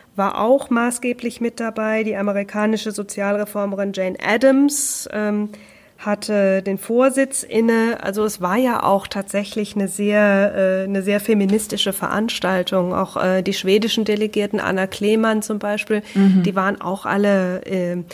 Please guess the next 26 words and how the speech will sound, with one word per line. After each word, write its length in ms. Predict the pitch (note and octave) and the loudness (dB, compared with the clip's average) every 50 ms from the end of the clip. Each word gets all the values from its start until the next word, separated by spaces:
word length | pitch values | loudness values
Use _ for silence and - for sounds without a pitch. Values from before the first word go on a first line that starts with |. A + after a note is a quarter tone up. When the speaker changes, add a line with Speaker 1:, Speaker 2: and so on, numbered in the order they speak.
| - - - - - - | -20 -20 -20 -20 -6 0
Speaker 1:
in 120 | - G#3+ | 4 4
der 100 | F#3+ F#3+ | 4 4
Stimmrechtsbewegung. 1400 | F3+ - - A#3+ B3+ C#4 C4 G#3+ F#3+ F#3+ - - - - G3+ F#3+ E3+ - F#3+ F#3 F#3+ F#3+ - A#3 A#3+ A#3+ B3 A#3+ A#3+ - - - - - - - - - - - _ _ _ _ _ - | 4 4 6 6 6 6 6 4 0 -2 -4 -8 -10 -8 -8 -8 -6 -4 -2 -2 -2 0 2 2 4 4 2 0 -4 -12 -20 -20 -20 -20 -20 -20 -20 -20 -20 -20 _ _ _ _ _ -6
Und, 1000 | - G3+ G3+ G3+ G3 G3 G3 F#3+ F#3+ F#3+ F#3+ F3+ - - - - - - - - | -2 2 4 4 4 4 4 4 4 2 0 -2 -4 -6 -6 -6 -8 -8 -6 -2
ähm, 480 | - G3 F#3+ F#3+ F#3+ F#3 F#3 F#3 F#3 F3+ - - | 0 0 2 2 2 0 0 -2 -2 -4 -6 -8
da 180 | G3 F#3+ E3+ | -8 -6 -4
waren 300 | F3+ E3+ F3+ G3+ G#3+ G#3 | -2 0 2 2 2 2
diese, 640 | G3+ G#3 G#3 G3 F#3 F#3+ F#3+ F#3+ F#3 F#3 F3+ F3+ - - | 2 2 0 2 2 2 2 2 2 2 0 -2 -2 -2
ähm, 340 | G3 F#3 F3+ F3+ F3+ F3 - - - - - _ - - - - - | -2 -2 0 0 -2 -2 -4 -6 -14 -20 -20 _ -20 -20 -20 -12 -4
in 160 | F#3+ F#3 E3+ | -2 -2 0
diesen, 480 | E3 F#3 F3+ F3+ G3+ F#3+ F#3 F#3 F3 F3 | 0 -2 0 2 4 4 4 4 2 0
diesen 260 | - G3 F#3 - G3 | 0 0 0 0 2
Resolutionen, 920 | F#3 F#3+ F#3 F#3 G3 F#3+ F#3 F#3 F#3 - - F#3 F#3 G3 G#3 G#3+ G#3+ G#3 | 2 2 2 4 2 2 0 0 -2 -2 -2 0 2 4 4 4 4 4
die, 200 | G3 F#3 F#3 F3+ | 2 0 -2 -2
die 160 | - F#3 F#3+ | -2 -4 -4
hoben 240 | F#3+ G3+ - G#3 G3+ | -2 -2 -2 -2 -2
schon 200 | - - G#3+ G#3 | -2 -2 -2 -2
auch 140 | G#3 G3 - | -2 -2 -2
relativ 380 | G#3+ G#3 G#3 G3+ G#3 G#3 G3 | -2 -2 -2 -2 -2 -4 -4
stark 440 | - - - G#3 G3 G3+ G3+ G3+ - | -4 -2 -2 0 0 0 -2 -2 -4
ab, 220 | - G#3+ - - - | -4 -4 -4 -6 -6
dass 200 | - - F#3 - | -6 -6 -6 -6
sie 440 | - G#3 G3 F#3+ F#3 F#3+ F#3 F#3 - - | -6 -6 -4 -2 -2 -2 -2 -4 -6 -6
drauf 240 | - - G#3 G3 - | -4 -2 -2 -2 -2
ab, 260 | - G#3+ G#3 - - | -2 -6 -6 -4 -4
dass, 360 | - F#3+ F3+ - - - - | -6 -6 -6 -6 -10 -16 -18